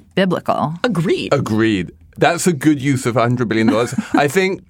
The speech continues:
Speaker 3: I think that a bunch of smart people with a hundred billion dollars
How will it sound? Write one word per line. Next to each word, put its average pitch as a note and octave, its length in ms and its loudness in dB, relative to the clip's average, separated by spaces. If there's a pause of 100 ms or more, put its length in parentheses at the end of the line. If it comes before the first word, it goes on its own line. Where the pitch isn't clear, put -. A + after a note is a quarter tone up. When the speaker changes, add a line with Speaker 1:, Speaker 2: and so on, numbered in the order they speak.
(120)
Speaker 3:
I C#3 100 0
think D#3+ 320 0
that A#2 400 2
a B2 100 -2
bunch C3+ 320 0
of D3+ 100 0
smart B2+ 340 0
people G2 480 0 (460)
with B2 140 2
a A#2 60 2
hundred A#2+ 320 0
billion A#2 280 2
dollars F#2 440 2